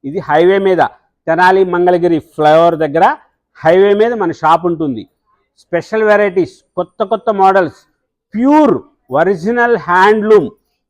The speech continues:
ఒరిజినల్ పట్టు శారీస్ కోసం మంగళగిరిలో, చిల్లపల్లి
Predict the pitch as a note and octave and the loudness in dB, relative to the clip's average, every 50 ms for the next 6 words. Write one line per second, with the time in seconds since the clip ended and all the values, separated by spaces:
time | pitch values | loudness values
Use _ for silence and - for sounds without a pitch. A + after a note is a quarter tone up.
0 | _ _ C3+ C#3 D#3+ E3+ D#3 E3 G3 A3 A3+ A3 G#3 - _ - A3 - - _ | _ _ -6 -4 -4 -4 -6 -6 -4 -2 -2 -2 -2 -4 _ -4 -4 -4 -6 _
1 | - B3 - - A3+ G#3 G3+ G3+ G3+ F#3+ - _ F#3 F3 D#3+ - D3+ A#2 G2+ - | -6 -6 -4 0 0 0 0 0 -2 -6 -6 _ -6 -6 -4 -6 -8 -10 -10 -14
2 | _ _ _ _ _ _ - B2 D3 E3+ F#3+ G3+ G#3 G#3 G3 G#3 F#3+ F3 D3+ C3 | _ _ _ _ _ _ -8 -6 -4 -2 -2 -2 -2 0 2 2 2 2 2 0
3 | - - _ _ _ _ _ _ _ _ _ F#3+ G3 G#3 G#3+ G3 A3 G#3 G#3 G#3 | -2 -4 _ _ _ _ _ _ _ _ _ -6 -4 -4 -4 -2 -2 -2 0 0